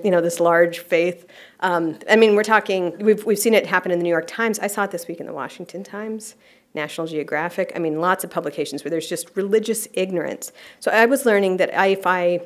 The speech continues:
just using the knowledge I had, I could write, and people were appreciative of me writing on religion because I understood the issues better than other people. But it also shows why it's important, if you do have values and beliefs and knowledge,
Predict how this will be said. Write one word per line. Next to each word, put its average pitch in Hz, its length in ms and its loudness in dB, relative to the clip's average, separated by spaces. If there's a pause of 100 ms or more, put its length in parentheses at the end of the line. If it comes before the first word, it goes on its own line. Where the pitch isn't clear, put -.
(320)
just 254 220 2
using 277 200 4
the 233 60 6
knowledge 202 300 2
I 190 60 -4
had, 196 480 -4
I 180 60 -4
could 175 200 -10
write, 196 340 0
and 202 120 -4
people 202 200 -4
were 180 120 2
appreciative 185 600 -2
of 180 160 -8
me 175 120 -4
writing 214 340 -2
on 160 140 -4
religion 160 480 -8 (300)
because 202 180 -6
I 190 80 4
understood 196 400 0
the 170 100 -8
issues 165 460 -6
better 156 320 -4
than 156 140 -8
other 147 160 -8
people. - 480 -14 (240)
But 214 80 0
it 208 60 4
also 277 260 4
shows 190 320 0
why 185 80 2
it's 175 120 -2
important, 180 520 -4
if - 120 -12
you 190 100 -8
do 262 240 0
have 240 180 -6
values 170 500 -2
and 170 100 -10
beliefs 160 580 -6
and 160 140 -6
knowledge, 156 540 -4